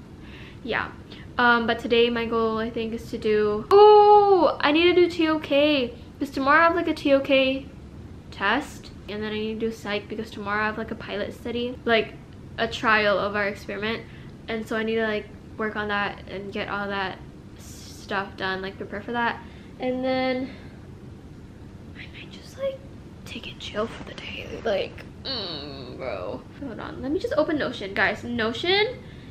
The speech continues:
is my lifesaver for, like, high school. Um, I started using it in tenth grade, and it is <laughs> truly life-changing, bro. I'm gonna take these, this, like, the next thirty minutes to rest, and then I have,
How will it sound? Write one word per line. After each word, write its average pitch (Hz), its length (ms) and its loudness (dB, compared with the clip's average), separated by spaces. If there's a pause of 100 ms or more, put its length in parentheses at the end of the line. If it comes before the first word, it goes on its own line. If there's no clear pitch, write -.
is 247 440 6
my 240 200 0
lifesaver 220 800 0 (120)
for, 208 540 -2
like, 202 200 -2
high - 180 -8
school. 277 580 -4 (460)
Um, 226 480 -2 (160)
I 247 80 -6
started 262 260 -4
using 269 260 -2
it 269 120 -2
in 233 80 -8
tenth 214 320 -8
grade, 202 320 -4 (100)
and 208 340 -2
it 220 300 -4
is 214 340 -2 (140)
<laughs> - 120 -10
truly 349 400 0
life-changing, - 840 -10
bro. - 520 -8
I'm 330 120 2
gonna 453 220 10
take 440 200 6
these, 392 180 4 (160)
this, 339 240 0
like, 302 260 0
the 302 80 2
next 294 200 4
thirty 302 240 4
minutes 269 320 0
to 294 120 4
rest, 254 600 4 (100)
and 302 200 2
then 302 180 4
I 269 180 2
have, 269 500 0